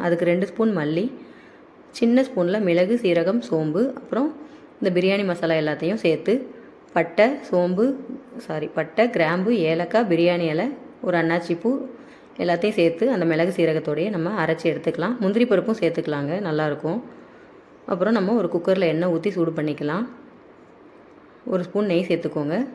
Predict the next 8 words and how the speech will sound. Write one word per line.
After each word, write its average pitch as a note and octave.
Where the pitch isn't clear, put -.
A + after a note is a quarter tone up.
பிரியாணி F#3
மசாலாலாம் D#3+
ஆட் D3+
பண்ணிக்கலாம். D3
ரெண்டு F#3
பெரிய F#3+
வெங்காயத்தை D#3+
வெட்டி E3